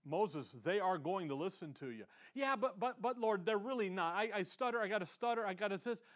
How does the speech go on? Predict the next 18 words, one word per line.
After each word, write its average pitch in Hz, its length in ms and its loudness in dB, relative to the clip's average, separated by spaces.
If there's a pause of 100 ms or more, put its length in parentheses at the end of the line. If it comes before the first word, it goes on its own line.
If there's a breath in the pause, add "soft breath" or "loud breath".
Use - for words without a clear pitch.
I'm 208 120 2
really 269 180 0
soft-spoken. 156 840 -6
They're 185 120 -8
not 208 120 -8
gonna 156 140 -6
listen." 143 300 -6 (460 soft breath)
No, 160 300 0
they 135 180 2
are 139 520 -2 (420)
going 147 380 -2
to 127 80 -8
listen 139 400 -6
to - 140 -14
you. 104 260 -16 (640 soft breath)
So 180 180 0
Moses 226 520 0
is 147 200 -2